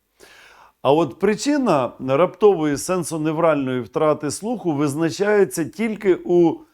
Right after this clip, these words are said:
е, десяти-п'ятнадцяти відсотків пацієнтів на момент звернення. І у третини випадків причину можна визначити лише після тривалого обстеження та подальшої оцінки пацієнтів.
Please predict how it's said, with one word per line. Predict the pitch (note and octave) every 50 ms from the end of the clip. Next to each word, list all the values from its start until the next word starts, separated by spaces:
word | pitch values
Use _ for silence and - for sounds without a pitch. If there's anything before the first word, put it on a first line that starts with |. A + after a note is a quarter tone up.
| _ _ _ _ _ _ -
е, | C3+ C3+ C3+ C3 C3 C3 B2+ B2+ B2 A2 A2+ B2+ B2 C3+
десяти-п'ятнадцяти | C3+ B2 D#3+ F3+ E3+ - F3 F3 C3+ - G3+ G#3+ G#3 D#3 B2+ - E3+ D3 D#3 F#3 F#3 E3+ - - D3 B2 D3+ D3 C3+
відсотків | D3 D#3 D3 - E3+ E3 D3+ - - C#3+ C3 G#2
пацієнтів | - C#3 A2 - D#3+ F3+ G#3 A#3 G#3+ F#3 F#3+ D#3 C#3
на | C#3 C#3 C#3
момент | C#3 D3 D3 D#3+ F3+ F#3+ F#3 C#3+
звернення. | C#3 D#3 C#3+ C3 A2 G2 F#2+ F2+ E2+ D#2 C#2+ C#2+ - _ _ _ _ _ _ _ - - _ _ _ _
І | - E3
у | E3+ E3+ F3
третини | E3+ F3+ F#3+ F#3 F#3+ A#3+ B3 A#3 G#3 F3
випадків | D#3 D#3+ D3 G#2 C3 B2 - - B2+ B2 A2 G2
причину | C3+ D3+ D3+ - G3+ G3 F#3 E3+ E3+
можна | E3 E3+ F3 D#3 C#3 D3+ D#3
визначити | D3 E3+ G3 F#3+ E3+ F3+ D#3 - C3 C#3 G#2+ G#2 C#3
лише | C3+ C#3 C3+ B2 D3 D#3+ C#3
після | A#2+ E3+ D3+ - - D3+ C#3
тривалого | - D3+ D3 D3 D#3 D#3 D3+ D3+ C#3 A2+ A#2+ C3
обстеження | B2+ G2+ - - - F3+ F#3 F3 G3 F#3+ E3+ D#3 C#3+ B2+
та | - C#3 B2
подальшої | G2 C#3+ D3 C3+ D3 C#3+ C#3 C3 - - C#3 B2+ B2
оцінки | B2+ C3 A2+ - C#3 C#3 B2 A2 - A#2
пацієнтів. | G2 - A2+ G2+ - - G2+ F2+ C#2+ C2 - _ _